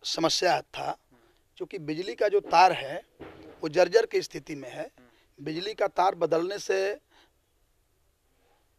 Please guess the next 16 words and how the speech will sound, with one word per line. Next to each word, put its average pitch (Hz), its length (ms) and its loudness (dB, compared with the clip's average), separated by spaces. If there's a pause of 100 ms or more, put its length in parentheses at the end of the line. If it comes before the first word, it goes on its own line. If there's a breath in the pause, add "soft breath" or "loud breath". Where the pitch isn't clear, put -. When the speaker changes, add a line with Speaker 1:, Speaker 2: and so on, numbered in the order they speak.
(760)
Speaker 1:
ही 214 140 -8
जो 190 200 2
है 175 160 4
ये 180 60 -4
व्यवस्था 170 440 2
जो 165 140 -2
है 160 120 0
बिजली 160 320 -6
अच्छी 185 260 -4
मिलेगी, 180 340 -2
जिससे 160 340 -6
कि 196 220 -10 (300 soft breath)
नल 170 220 4
जल 160 140 0
चल 175 240 0
पाएगा। 143 460 -4